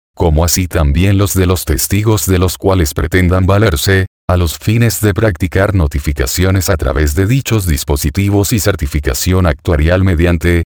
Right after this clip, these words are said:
con el fin de evitar el desplazamiento de personal judicial para efectuar notificaciones en domicilios reales, las que, eventualmente,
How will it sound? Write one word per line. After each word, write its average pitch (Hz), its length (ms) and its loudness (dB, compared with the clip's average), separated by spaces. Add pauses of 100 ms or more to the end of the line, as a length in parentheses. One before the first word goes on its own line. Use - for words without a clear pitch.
con 95 160 0
el 69 120 0
fin 117 260 0
de 123 80 2
evitar 82 340 0
el 90 140 2
desplazamiento 87 880 0
de 113 140 0
personal 98 420 0
judicial 98 560 0
para 78 220 0
efectuar 98 500 -2
notificaciones 85 960 -2
en 107 80 0
domicilios 101 680 0
reales, 73 720 0 (180)
las 80 300 2
que, 82 280 2 (200)
eventualmente, 92 1000 2